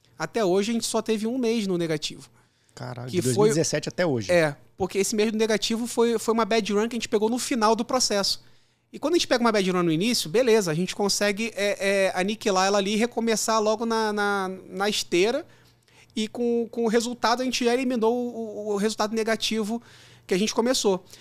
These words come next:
Speaker 1: Só que quando eu tenho uma bad run no final, aí não tem jeito.
Speaker 2: Não tem como.
Speaker 1: Não tem como recuperar mais. Mas aí, pô, se você olhar o cenário como um todo, aquele, aquela bad run, aquele prejuízo daquele mês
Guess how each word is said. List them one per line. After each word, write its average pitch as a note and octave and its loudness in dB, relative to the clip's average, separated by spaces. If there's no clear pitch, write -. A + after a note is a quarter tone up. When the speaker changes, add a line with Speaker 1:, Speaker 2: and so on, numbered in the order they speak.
Speaker 1:
Só - 0
que - -14
quando D4 -2
eu E4 0
tenho D4 0
uma B3 4
bad G#3+ 2
run G3 4
no G3 2
final, G3 2
aí G3 0
não A3 0
tem A#3+ -2
jeito. D#3 -2
Speaker 2:
Não G#2+ -10
tem A2+ -6
como. G#2+ -8
Speaker 1:
Não F3+ -4
tem G3+ -2
como G#3 0
recuperar G3+ 0
mais. D3+ -4
Mas G3 2
aí, G#3 4
pô, F#3+ 0
se - -4
você G3+ -2
olhar G3 2
o F#3+ -2
cenário E3+ 0
como F3+ -2
um F3 0
todo, F3 -2
aquele, F#3+ -2
aquela F#3 0
bad F3+ 0
run, E3 0
aquele E3 -4
prejuízo D#3+ -2
daquele F3 -2
mês E3+ -4